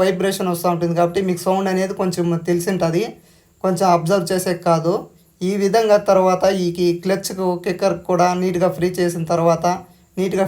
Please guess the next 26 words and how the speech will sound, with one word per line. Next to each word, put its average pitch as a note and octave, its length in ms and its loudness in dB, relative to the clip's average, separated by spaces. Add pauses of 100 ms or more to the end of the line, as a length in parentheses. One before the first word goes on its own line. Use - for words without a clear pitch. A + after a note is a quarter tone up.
ఫిట్ G3 240 -6
చేసి G3 260 0 (140)
ఒకసారి F3+ 280 -2
స్టార్ట్ F3+ 360 -2
చేస్తే F3 320 0 (640)
వెహికల్ A3 360 4 (220)
యాక్సిలరేటర్ G3 420 0
ఇచ్చినప్పుడు F3+ 440 -2
చాలా F3+ 160 4
స్మూత్‌గా F#3+ 460 0 (100)
ఉండాలి. E3+ 260 2
ఒకసారి F3+ 420 2
డ్రైవ్ G3 320 4
చేస్తేనే G3+ 440 0 (460)
తెలుస్తుంది. F#3+ 420 0
ఒకసారి F3 460 2 (240)
మనము E3 300 -2 (400)
సర్వీస్, G#3+ 420 -2 (340)
సర్వీస్ G3 340 0
ఇచ్చినాక G#3 420 -4 (140)
ఎలా F#3 140 4
ఉంది, F3 320 2 (520)
సర్వీస్ G#3+ 400 2 (100)
అయిపోయినాక G3+ 640 2
ఎలా F3+ 140 4 (140)
ఉంది E3+ 200 2